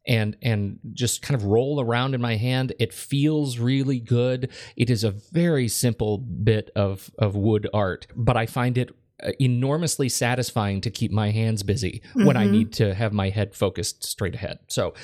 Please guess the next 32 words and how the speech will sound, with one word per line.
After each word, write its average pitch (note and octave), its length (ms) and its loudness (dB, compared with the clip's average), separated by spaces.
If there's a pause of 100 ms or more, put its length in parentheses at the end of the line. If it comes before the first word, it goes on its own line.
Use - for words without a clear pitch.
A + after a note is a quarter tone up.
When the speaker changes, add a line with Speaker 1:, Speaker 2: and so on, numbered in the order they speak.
(180)
Speaker 1:
those, F3+ 400 2
th-, E3 240 -4
those G#3 220 0
are G3+ 40 2
the F3+ 80 -6
kinds B2+ 360 0
of G#2 100 -4
things F2+ 300 -4
that A2 100 -4
I D2+ 80 -6
use. D2+ 400 -10
Speaker 2:
Well, C4+ 180 10
and B3 80 6
I B3+ 120 10
would C#4 100 2
just C4 160 0
wanted G#3 200 4
to F#3 80 4
add, F#3+ 240 8
I G3 120 6
have A3 300 2
a, F3 320 2
uh, - 440 -2
heart-shaped, A3+ 1120 2 (300)
like, F3 240 -4
stone A3 560 0 (280)
that G#3 360 2
I G3+ 460 0
have A3 400 2
that F3+ 240 0
I F#3+ 220 0
will F#3 440 -4